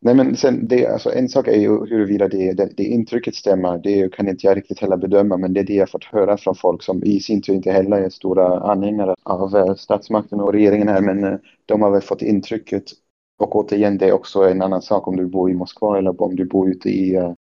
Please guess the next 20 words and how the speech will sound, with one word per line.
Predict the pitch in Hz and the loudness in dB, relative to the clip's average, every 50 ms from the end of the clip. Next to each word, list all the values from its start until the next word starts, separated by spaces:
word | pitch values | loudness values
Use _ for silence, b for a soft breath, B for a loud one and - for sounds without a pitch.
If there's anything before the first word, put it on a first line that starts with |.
| _ | _
i | - 98 | -2 0
någon | 98 95 92 | 0 2 2
region, | 95 92 90 98 101 104 101 95 87 | 0 0 0 2 2 4 2 2 0
att | 92 90 - - | -2 -4 -6 -6
sånt | - - 104 95 92 | -4 -2 -2 -2 -2
kan | - 101 95 | -2 -2 -2
ju | 92 92 | -2 -2
gå | - - | -2 -4
till | - - - 123 104 95 | -2 2 2 2 2 2
på | - 101 | 2 0
ganska | 98 90 - - | 0 0 2 0
olika | 92 92 90 87 95 | 2 2 0 0 -4
sätt | - - - 87 - - | -4 -2 -2 -2 -2 -2
också | 90 - - 85 | -6 -6 -6 -8
från | - - 92 90 87 | -6 -4 -2 -2 0
re-, | 90 90 90 - - 98 | 0 0 -2 -2 -2 -2
region | 95 92 95 95 87 87 | 0 2 2 0 0 0
till | - 92 | -2 -2
region. | 90 92 98 95 87 90 | 0 2 2 2 2 0
Men | 92 92 92 92 90 | 0 -2 -2 -4 -6